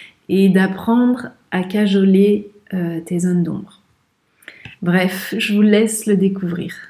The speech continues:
C'est parti pour une petite lecture.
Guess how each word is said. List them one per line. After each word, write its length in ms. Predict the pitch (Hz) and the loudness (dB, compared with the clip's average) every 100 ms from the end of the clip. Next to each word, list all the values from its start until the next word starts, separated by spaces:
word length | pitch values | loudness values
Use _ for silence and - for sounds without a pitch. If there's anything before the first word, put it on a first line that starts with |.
| _ | _
C'est 240 | - 202 | -4 -2
parti 440 | 196 180 175 - 226 | -2 -4 -6 -10 -10
pour 200 | - 170 | -6 -4
une 160 | 165 165 _ | -4 -6 _
petite 640 | 254 294 - - 269 - 220 | -8 -8 -8 -10 -10 -8 -4
lecture. 760 | 226 - - 208 214 220 208 | -4 -6 -4 -2 0 -2 -4